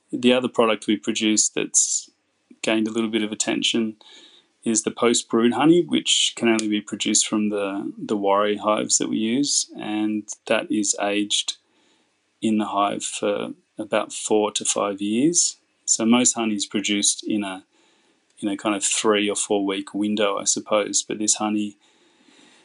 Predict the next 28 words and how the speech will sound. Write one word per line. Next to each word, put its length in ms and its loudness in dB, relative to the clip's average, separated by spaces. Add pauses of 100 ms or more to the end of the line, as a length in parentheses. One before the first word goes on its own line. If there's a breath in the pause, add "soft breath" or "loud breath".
(180 soft breath)
is, 300 6
uh, 400 2 (100)
is 200 -2
part 300 2
of 160 0
the, 380 0 (300)
the 80 -2
nadiring 640 0
process 540 0
that's 480 0
unique 360 -2
to 100 -6
warri 320 0
beekeeping, 640 -4
and 300 -2
it, 240 -4
it 120 -8
comes 300 0
up 160 -2
through 320 0
the 80 -6
brood 320 -4
nest, 280 0
so 160 0
it 100 -8
takes 380 -2
on 340 -2
the, 320 -4